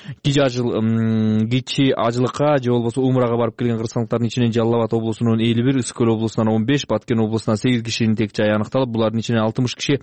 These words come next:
коронавируска текшерүү үчүн облустардын аймактарынан ооруканаларга жаткырылды. Ысык Көлдөн он төрт киши жаткырылган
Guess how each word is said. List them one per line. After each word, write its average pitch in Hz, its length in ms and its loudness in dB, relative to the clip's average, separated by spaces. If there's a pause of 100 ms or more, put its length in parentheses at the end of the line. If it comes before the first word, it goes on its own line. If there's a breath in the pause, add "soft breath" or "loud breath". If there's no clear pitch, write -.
(180)
коронавируска 113 520 0
текшерүү 113 520 0
үчүн 127 160 -2
облустардын 110 460 0
аймактарынан 113 500 0 (340 loud breath)
ооруканаларга 120 580 0
жаткырылды. 123 840 -2
Ысык 117 240 -6
Көлдөн 117 360 0
он 120 140 0
төрт 113 220 -4
киши - 220 -4
жаткырылган 107 680 0